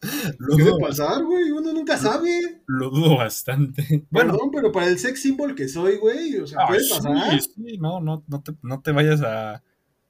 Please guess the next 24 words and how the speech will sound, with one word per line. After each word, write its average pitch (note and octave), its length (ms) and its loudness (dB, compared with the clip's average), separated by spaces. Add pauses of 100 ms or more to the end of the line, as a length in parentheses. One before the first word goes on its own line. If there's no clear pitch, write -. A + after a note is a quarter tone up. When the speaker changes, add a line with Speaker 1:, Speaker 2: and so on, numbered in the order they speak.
(100)
Speaker 1:
a A#2 100 -8
tropezar B2 380 -8
con D3+ 120 0
tantas D3+ 280 -2
flores C#3+ 200 -4
que - 120 -16
te - 100 -12
echas, D#3 300 -2
vato. D#3 320 -2 (400)
<laughs> - 0 -
Speaker 2:
<laughs> - 1900 -6
Qué F3+ 80 4
buen G3 200 4
hocico D3+ 500 -6
es C#3 80 -6
el C#3+ 120 -2
que C#3+ 80 -6
me B2+ 180 -6
cargo C3+ 300 -4
el A#2+ 80 -8
día A#2+ 180 -10
de A2+ 140 -10
hoy, G2 240 -8
güey. - 220 -20